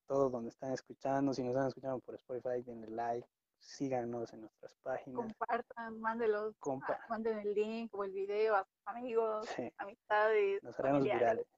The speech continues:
Speaker 1: Ha-,
Speaker 2: todo lado.
Speaker 1: ha-, hagámoslo, hagámoslo viral este podcast. Y pues nada, con eso nos despedimos. Ha sido un gustazo. Nos vemos en un, en otro podcast, en el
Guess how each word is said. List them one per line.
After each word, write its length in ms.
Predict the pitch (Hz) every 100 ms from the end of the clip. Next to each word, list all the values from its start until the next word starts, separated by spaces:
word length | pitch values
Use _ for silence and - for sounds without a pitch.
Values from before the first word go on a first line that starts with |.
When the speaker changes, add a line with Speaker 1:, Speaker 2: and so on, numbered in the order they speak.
| _
Speaker 1:
Ha-, 120 | 139
Speaker 2:
todo 100 | 123
lado. 220 | 113 120 -
Speaker 1:
ha-, 60 | -
hagámoslo, 400 | 147 156 156 147
hagámoslo 480 | - 135 147 151 151
viral 320 | 139 135 135
este 220 | 131 - - -
podcast. 540 | 139 - 147 143 - _ _ _ _
Y 60 | 156
pues 140 | 165
nada, 360 | 190 220 208 196 _ _ _
con 140 | - 165
eso 140 | 170
nos 160 | 165 147
despedimos. 680 | 135 - 143 160 160 156 -
Ha 60 | -
sido 200 | - 131
un 80 | 117
gustazo. 640 | - - 143 139 156 156 - _ _ _
Nos 480 | 131 127 123 131 139
vemos 460 | 170 196 214 190 151
en 140 | 139
un, 200 | 143 143 131
en 160 | 127
otro 240 | 127 - 123 _
podcast, 500 | 147 151 - 151 147
en 120 |
el 80 | 120